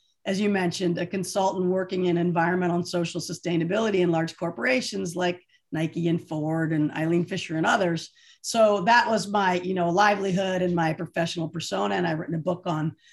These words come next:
sustainability called The Necessary Revolution with some other folks. Uh, and at the same time, uh, throughout that whole period,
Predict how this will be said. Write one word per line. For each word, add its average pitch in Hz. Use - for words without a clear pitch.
sustainability 180
called 165
The 175
Necessary 160
Revolution 208
with 202
some 196
other 196
folks. 185
Uh, 190
and 233
at 208
the 240
same 254
time, 240
uh, 185
throughout 220
that 220
whole 202
period, 208